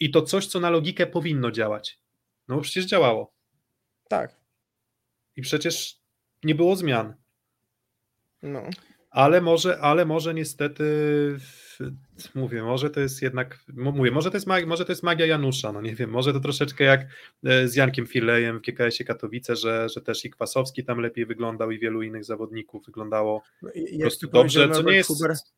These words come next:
Speaker 1: co nie jest oczywiście jednym tym, jednym czynnikiem, jedynym decydującym, ale może istotnym, tak, że po prostu Janusz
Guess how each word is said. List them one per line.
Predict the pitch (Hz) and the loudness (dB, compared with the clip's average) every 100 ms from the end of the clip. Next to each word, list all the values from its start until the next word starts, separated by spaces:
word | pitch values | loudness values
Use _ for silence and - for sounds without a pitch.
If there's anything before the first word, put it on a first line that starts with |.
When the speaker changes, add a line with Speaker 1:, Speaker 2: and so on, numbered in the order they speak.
| _ _ _ _ _ | _ _ _ _ _
Speaker 1:
co | - | -6
nie | 143 | 0
jest | 147 135 | 0 0
oczywiście | 139 139 139 135 139 | -4 -4 -4 -2 4
jednym | 135 127 120 113 | 4 4 0 -6
tym, | - 110 104 - 120 | -4 -6 -6 -10 -4
jednym | 113 110 113 110 110 107 _ _ - | -4 -2 -6 -8 -10 -14 _ _ -6
czynnikiem, | 156 180 160 139 117 | -2 2 2 2 0
jedynym | 113 117 120 117 113 | 2 2 2 0 -4
decydującym, | 117 120 113 117 113 113 143 151 | -6 -6 0 0 0 -2 -2 0
ale | 151 156 156 - - _ - | 2 2 0 -4 -20 _ -2
może | 139 143 165 | 2 4 4
istotnym, | 160 160 135 - 101 | 4 2 2 -2 -8
tak, | 98 120 | -6 -6
że | 117 117 | -6 -10
po | 113 | -8
prostu | 117 - 123 | -8 -2 2
Janusz | 120 139 - - | 2 2 -2 -10